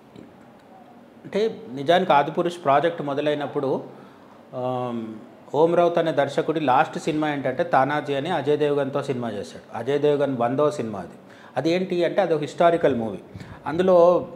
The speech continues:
ఛత్రపతి శివాజీ దగ్గర ఉండే ఒక, ఆ, ఏమంటారు, వీరుడు ఆయన. తానాజీ అనే అతను ఒక క్షత్రియుడు. ఆ యుద్ధాల్లో బాగా పాల్గొంటాడు. ఆయన శివాజీ కోసం ఎంత త్యాగం చేశాడు అనేది చూపిస్తూ అజయ్ దేవ్గన్ హీరోగా ఒక సినిమా తీశాడు. అది అద్భుతంగా తీశాడు ఓం ప్రకా-, ఓం రౌత్ అనే అతను.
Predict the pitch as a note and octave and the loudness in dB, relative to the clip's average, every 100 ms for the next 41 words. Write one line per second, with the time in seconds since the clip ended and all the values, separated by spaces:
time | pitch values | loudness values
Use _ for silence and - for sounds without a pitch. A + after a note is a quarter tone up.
0 | - - - C#3 E3+ F3 F3 E3 D3+ D#3 | -18 -8 -6 0 2 2 2 0 4 6
1 | D#3 D3+ C#3+ D3 C#3+ C#3+ C#3 C#3+ B2 A#2 | 6 2 0 0 0 0 0 2 2 2
2 | G2+ G2 F#2 - - A2+ G#2+ A2+ A2+ G#2+ | 0 -4 -10 -18 -20 -20 -14 -8 -6 -6
3 | G#2+ B2 A#2 B2 A#2 G#2+ C#3 D3+ A2+ F#2+ | -6 -6 -2 -2 -2 -2 2 2 0 -6
4 | F#2 A#2 B2+ C3+ C#3 B2+ B2 C3 F3 - | -6 -4 -2 -2 -2 -4 -4 -4 -4 -2
5 | B2 G2+ F#2+ - - - - C#3+ C3+ C#3+ | -2 -2 -6 -20 -20 -20 -8 -6 -2 0
6 | C#3 E3 D#3+ C3 A2 B2 A#2+ D3+ D3+ C#3 | 0 2 4 4 0 -2 2 4 4 4
7 | B2 C#3 C3 B2+ B2+ B2+ A#2+ A#2 G#3+ - | 2 2 2 2 2 -2 -4 -4 -6 -10
8 | - - - C3+ F3+ F3+ - C#3 E3+ E3+ | -18 -10 -4 0 0 -2 -2 6 6 6
9 | F3 D#3 E3+ C#3+ C3+ D3 D3 C#3+ D3 D3 | 0 0 -2 -4 -2 2 4 4 2 -2
10 | C3+ C3+ C3 C#3 C3+ C#3 C3 C#3 - G3+ | -2 -2 -2 -4 -6 -6 -6 -6 -2 0
11 | D#3+ C3 D3 D3 C#3+ C3+ B2+ C3 C3+ E3 | 2 2 2 2 0 -2 -2 0 0 0
12 | D#3 - C3 B2 G2+ - - - - - | -4 -4 -4 -4 -6 -12 -20 -20 -20 -20
13 | - D3 D#3 B2+ C3+ G3 F#3 D3 A2+ F#2+ | -8 -2 0 0 2 2 2 -2 -4 -4
14 | G#2+ B2+ C3 B2 A#2 B2 C3 B2 A#2 G2+ | -4 -2 -2 -2 -2 -2 0 0 -2 -8
15 | F#2+ - - | -10 -16 -20